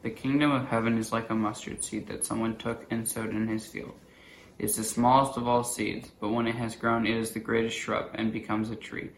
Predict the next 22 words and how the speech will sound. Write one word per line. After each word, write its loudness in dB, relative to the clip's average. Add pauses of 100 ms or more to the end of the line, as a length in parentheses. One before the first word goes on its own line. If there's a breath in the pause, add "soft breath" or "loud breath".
(320 loud breath)
so -4
that 2
the 0
birds 2
of -4
the 0
air -6 (160)
come 0
and 0
make 0
nests -6
in -2
its -10
branches." -16 (1200 loud breath)
The -6
parable 2
of -4
the 0
yeast. -8 (320)
He -4
told 0
them -2